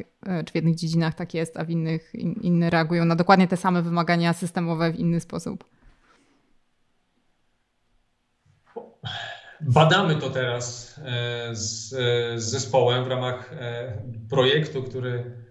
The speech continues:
Speaker 2: e, re-, realizujemy.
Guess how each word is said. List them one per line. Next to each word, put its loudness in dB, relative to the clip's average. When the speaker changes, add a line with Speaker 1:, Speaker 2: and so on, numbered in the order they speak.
Speaker 2:
e, 2
re-, 0
realizujemy. -4